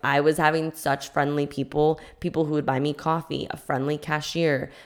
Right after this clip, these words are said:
more positive outcomes, opportunities everywhere. But in order for that external reality to shift, I had to make the internal one, right?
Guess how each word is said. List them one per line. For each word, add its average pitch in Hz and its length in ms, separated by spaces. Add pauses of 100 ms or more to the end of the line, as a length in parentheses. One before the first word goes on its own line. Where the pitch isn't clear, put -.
(140)
more 151 200
positive 151 520
outcomes, - 680
opportunities 170 1000 (120)
everywhere. 160 920 (240)
But 165 100
in 165 180
order 165 280
for 160 160
that 147 340 (140)
external 156 560
reality 143 420
to 143 80
shift, - 680 (420)
I 147 120
had 147 200
to 147 100
make - 400 (360)
the - 200
internal 143 440
one, - 340
right? 151 340